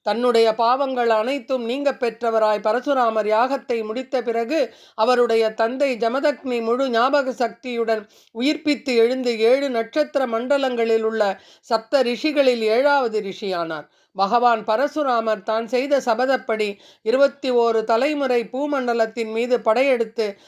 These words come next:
அரசகுலத்தைச் சேர்ந்த அனைவரையும் கொன்றார். பரீட்சித்து மகாராஜனே, அடுத்த மன்வந்திரத்தில் பகவான் பரசுராமர் வேத ஞானத்தை எடுத்து கூறும், அதாவது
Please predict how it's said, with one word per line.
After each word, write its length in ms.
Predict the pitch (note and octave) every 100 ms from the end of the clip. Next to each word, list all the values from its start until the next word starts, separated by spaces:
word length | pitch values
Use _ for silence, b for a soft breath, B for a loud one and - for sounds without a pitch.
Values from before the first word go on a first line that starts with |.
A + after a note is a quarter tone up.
| b G3+
அரசகுலத்தைச் 800 | B3+ C#4+ C#4+ C4 A#3 A3 A#3 -
சேர்ந்த 320 | A#3 A3+ A3
அனைவரையும் 720 | G#3 B3 D4 C4+ B3+ A#3+ A3
கொன்றார். 420 | G3+ F3+ E3+ D#3+ C#3 _ _ -
பரீட்சித்து 580 | A3 C4 - C4 G3 A#3
மகாராஜனே, 920 | G#3+ F#3+ B3+ C4 C4 B3+ C4 C4+ C4 b b
அடுத்த 380 | G3 B3+ - C4+
மன்வந்திரத்தில் 880 | A#3+ C4 D#4 C4+ B3+ A#3 A3 A3+ G#3+
பகவான் 460 | G#3+ A#3 D4 C4 A3
பரசுராமர் 800 | A3+ C#4+ D#4+ C#4+ A#3+ A3+ G#3 b b -
வேத 360 | A3+ C#4+ D4+
ஞானத்தை 580 | B3+ A#3+ D4 D4 C#4+ C4
எடுத்து 380 | A3+ C4 D4 -
கூறும், 340 | B3+ A#3 A3
அதாவது 680 | G#3 G3+ B3 B3 D4 B3